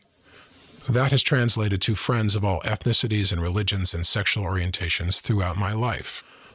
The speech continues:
But clearly living cheek by jowl with one's neighbors is not enough. If it was, the Protestants and Catholics in Northern Ireland, Arabs and Israelis, Han Chinese and Uyghurs would all get along just fine.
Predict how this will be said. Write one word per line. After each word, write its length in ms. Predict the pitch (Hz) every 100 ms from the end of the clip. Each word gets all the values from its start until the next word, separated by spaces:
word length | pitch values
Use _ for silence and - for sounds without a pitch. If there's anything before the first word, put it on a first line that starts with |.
| -
But 180 | - 135
clearly 480 | - 208 208 156 117
living 340 | 113 113 110
cheek 300 | 101 - 156
by 160 | 117 107
jowl 320 | 110 117 107
with 180 | 101 -
one's 220 | 104 98
neighbors 400 | 123 101 90 98
is 160 | 98 107
not 160 | 98
enough. 540 | 95 120 - - - - _ -
If 140 | 101
it 80 | 98
was, 400 | 143 127 104 98
the 100 | 104
Protestants 600 | - 117 113 113 101 104
and 120 | 85
Catholics 480 | 101 107 - 104 -
in 140 | 104
Northern 300 | 104 101 92
Ireland, 680 | 76 131 135 131 127 127 - _ _ -
Arabs 380 | 113 113 113 104
and 80 | 101
Israelis, 600 | 98 147 147 135 127 -
Han 260 | 139 123
Chinese 520 | 120 113 110 107 110 101
and 120 | 104
Uyghurs 480 | 135 131 113 113 120
would 160 | 117
all 240 | 120 131 120
get 120 | 113
along 340 | 104 107 104
just 220 | 85 85
fine. 420 | - 92 80 87